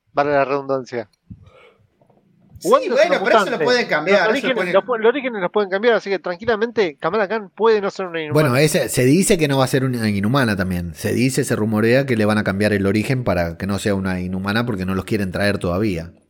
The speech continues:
Speaker 3: Al menos eso
Speaker 2: Yo te
Speaker 3: se
Speaker 2: voy a decir que
Speaker 3: decía.
Speaker 2: está confirmado que Kamala es una inhumana porque van a meter a la organización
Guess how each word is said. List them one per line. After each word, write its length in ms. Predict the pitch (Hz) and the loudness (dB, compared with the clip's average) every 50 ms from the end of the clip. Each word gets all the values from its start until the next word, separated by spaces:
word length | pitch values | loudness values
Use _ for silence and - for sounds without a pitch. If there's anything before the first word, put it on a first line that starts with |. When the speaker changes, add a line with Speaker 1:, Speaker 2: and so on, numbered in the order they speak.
| _ _ | _ _
Speaker 3:
Al 100 | - 85 | -14 -12
menos 280 | 82 92 101 117 110 - | -10 -8 -8 -8 -6 -6
eso 160 | 120 107 127 | -6 -4 -2
Speaker 2:
Yo 20 | 110 | -2
te 60 | - | 0
Speaker 3:
se 60 | - | 0
Speaker 2:
voy 60 | 95 | 2
a 40 | - | 2
decir 140 | 170 - - | 2 2 2
que 60 | 90 85 | 2 2
Speaker 3:
decía. 100 | - 170 | 0 0
Speaker 2:
está 120 | - - | -2 0
confirmado 1040 | - 233 254 262 240 - - 202 180 175 175 175 220 226 226 240 240 240 247 233 240 | 2 2 2 2 0 -2 0 0 0 0 2 2 2 4 4 4 2 2 0 -2 -4
que 460 | - - 202 220 226 240 240 139 - - - | -2 2 2 4 4 2 -2 -4 -10 -12 -2
Kamala 380 | - 180 160 156 180 214 214 208 | 0 0 0 2 2 2 2 2
es 80 | 202 208 | 0 0
una 100 | 208 190 | -2 -2
inhumana 540 | 165 - 208 240 226 196 185 202 214 214 - - - - 202 202 185 143 - | 0 0 0 2 0 2 0 -2 -4 -4 -10 -14 -8 -8 -6 -6 -6 -10 -6
porque 300 | - 165 160 - 165 170 | -4 -4 -4 -2 0 2
van 160 | 180 214 226 | 4 4 4
a 40 | 226 214 | 2 0
meter 500 | 208 208 - - 214 214 220 226 - - | -2 -4 -4 -2 -2 0 0 0 -2 -4
a 300 | - 151 165 180 196 202 185 | -2 0 2 2 2 2 0
la 760 | 175 160 156 156 151 151 151 151 147 147 143 139 139 - - | 2 2 2 2 2 2 2 2 2 2 2 0 -2 -2 -4
organización 800 | - 147 139 151 147 139 156 147 - 185 190 196 190 165 - - | -6 -6 -6 -6 -8 -8 -10 -8 -6 -4 -4 -2 -4 -6 -12 -14